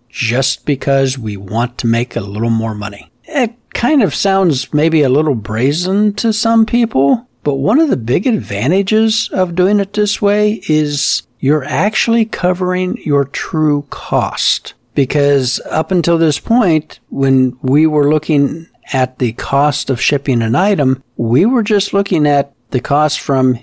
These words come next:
U S P S, FedEx, or U P S. Did we actually factor in the packaging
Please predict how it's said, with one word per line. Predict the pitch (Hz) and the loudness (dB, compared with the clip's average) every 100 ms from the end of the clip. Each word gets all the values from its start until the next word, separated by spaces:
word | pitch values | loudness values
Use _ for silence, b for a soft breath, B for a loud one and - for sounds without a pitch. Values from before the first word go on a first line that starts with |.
| - | 0
U | 127 | 2
S | 139 - | 2 0
P | 139 131 | 0 2
S, | 127 - - - | 2 -2 -6 -8
FedEx, | - 127 123 120 - - | -4 0 0 -2 -6 -4
or | 113 110 - _ - | -4 -4 -8 _ 0
U | 180 | 0
P | 208 104 | 0 -4
S. | - - - - _ - | -4 -2 -4 -6 _ -4
Did | 117 | -2
we | 107 113 | 0 0
actually | 113 147 - 165 | 0 0 0 0
factor | 147 - 127 135 - 113 | 0 -2 -2 -4 -2 0
in | 117 151 202 220 _ - | 2 2 2 0 _ -4
the | 113 | -4
packaging | 98 - 107 120 160 - 202 233 | -2 -4 -4 -4 -2 0 2 4